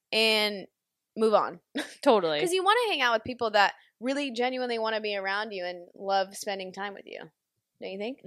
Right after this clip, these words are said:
Speaker 2: Oh, one thousand percent.
Speaker 1: <laughs>
Speaker 2: Definitely.
Speaker 1: I think that was the last thing on my list.
Speaker 2: Those are some pretty good topics.
Speaker 1: I think we have a great friendship.
Speaker 2: Me too.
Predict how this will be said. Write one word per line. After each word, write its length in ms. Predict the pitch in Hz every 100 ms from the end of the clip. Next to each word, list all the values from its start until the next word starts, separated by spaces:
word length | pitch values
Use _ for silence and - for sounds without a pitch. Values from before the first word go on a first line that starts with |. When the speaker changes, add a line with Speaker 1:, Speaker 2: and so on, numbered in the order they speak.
| 190 -
Speaker 2:
Oh, 220 | 277 185
one 240 | 170 180
thousand 340 | 208 202 180 165
percent. 420 | 170 165 147 143
Speaker 1:
<laughs> 1400 | _ _ _ _ _ _ _ _ _ _ _ _ _ _ 202
Speaker 2:
Definitely. 500 | 202 160 143 180 - _ _ _ _ _ 262
Speaker 1:
I 60 |
think 240 | 262 302 311
that 140 | 311
was 120 | 302 240
the 80 |
last 360 | 220 208 202 -
thing 220 | 202 196
on 140 | 190 60
my 180 | - - -
list. 800 | - - 196 - - - - - - - - - _ _ _ _ _ _ -
Speaker 2:
Those 120 | 233
are 100 | 262
some 140 | 262 254
pretty 240 | 269 262
good 140 | 262 262
topics. 300 | 285 302 233
Speaker 1:
I 300 | 262 262 277
think 300 | 285 254 240
we 100 | 240
have 140 | 220 208
a 60 |
great 380 | 208 202 - -
friendship. 400 | - 110 - - - _ _ - _ -
Speaker 2:
Me 260 | 220 220 220
too. 340 | - 160 104